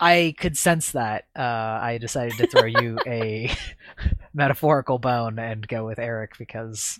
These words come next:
Speaker 1: you know, he's not on often, so I might as well catch him by surprise, which sometimes will catch us by surprise as well, of course. Similar to last week,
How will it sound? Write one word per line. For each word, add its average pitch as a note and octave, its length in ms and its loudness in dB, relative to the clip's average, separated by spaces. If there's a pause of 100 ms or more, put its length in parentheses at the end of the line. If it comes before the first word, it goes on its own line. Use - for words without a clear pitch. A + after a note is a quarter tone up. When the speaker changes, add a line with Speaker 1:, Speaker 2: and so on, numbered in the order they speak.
Speaker 1:
you C3 140 -8
know, G#2+ 280 -8
he's D#3+ 220 -4
not G#3 140 8
on G#3+ 180 6
often, B2+ 460 -2
so B2 320 0
I A#2+ 140 -4
might B2+ 180 0
as A#2+ 120 -4
well A#2+ 240 -4 (120)
catch C#3 180 0
him B2+ 80 -6
by A#2+ 140 0
surprise, G#2+ 580 -6 (400)
which C#3+ 160 -2
sometimes C#3+ 340 2
will A#2+ 100 -6
catch A#2 200 -6
us G#2+ 160 -8
by - 140 -12
surprise - 640 -12
as A2 180 -8
well, G2+ 320 -10
of - 160 -18
course. - 320 -10 (920)
Similar G#3 600 8
to F3 340 0
last D#3+ 340 4
week, D3 320 -4